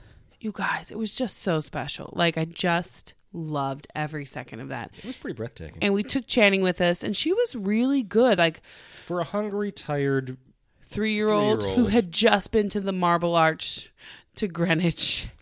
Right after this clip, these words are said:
Speaker 1: and back.
Speaker 2: She's a trooper. We owe her a few things because she
Speaker 1: Yeah.
Speaker 2: was such a trooper on that, on that journey.
Speaker 1: She really was. I was impressed. Um,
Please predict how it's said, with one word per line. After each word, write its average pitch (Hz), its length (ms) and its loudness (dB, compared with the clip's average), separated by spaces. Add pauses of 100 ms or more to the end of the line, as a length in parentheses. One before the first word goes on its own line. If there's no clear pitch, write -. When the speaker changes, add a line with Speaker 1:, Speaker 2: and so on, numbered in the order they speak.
(160)
Speaker 1:
and 165 180 -2
back. 147 320 -6
Speaker 2:
She's 156 420 -6
a 135 60 -4
trooper. 95 400 -6
We 117 240 0
owe 113 140 2
her 98 180 -2
a 95 40 -6
few 95 180 -8
things 85 580 -12 (340)
because - 260 -2
she 196 140 2
Speaker 1:
Yeah. 131 60 2
Speaker 2:
was 120 140 0
such 123 200 -2
a 110 40 -8
trooper 92 400 -8
on 85 100 -8
that, 87 200 -10 (100)
on 87 100 -10
that 85 140 -10
journey. 85 400 -10
Speaker 1:
She - 240 0
really 349 320 2
was. 165 300 6
I 170 120 2
was 185 160 -2
impressed. 170 600 -4
Um, 156 640 0